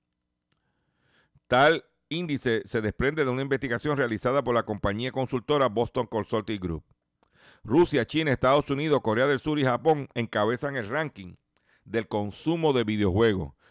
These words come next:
Sin embargo, los autores del estudio apuntan que la nación eslava todavía está por detrás de la mayoría de los países líderes en cuanto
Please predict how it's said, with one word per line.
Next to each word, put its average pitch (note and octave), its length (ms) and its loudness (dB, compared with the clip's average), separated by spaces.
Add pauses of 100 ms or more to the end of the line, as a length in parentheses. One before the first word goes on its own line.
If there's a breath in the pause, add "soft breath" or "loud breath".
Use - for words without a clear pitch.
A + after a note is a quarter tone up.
Sin A#2 240 -4
embargo, B2+ 400 4
los G#2+ 100 4
autores C3 460 2
del D3+ 140 0
estudio D3 440 2
apuntan A2+ 580 -6 (760)
que A2 120 -4
la A2+ 120 0
nación C#3 580 -4
eslava B2+ 760 0 (200)
todavía A#2 560 2
está D#3 540 0
por A#2 180 -2
detrás A2 360 -4
de D3 120 0
la A#2+ 80 0
mayoría A2 420 0
de D3 80 2
los C3 140 2
países A#2+ 440 0
líderes C#3 460 -2
en D3 240 -2
cuanto C3+ 720 -2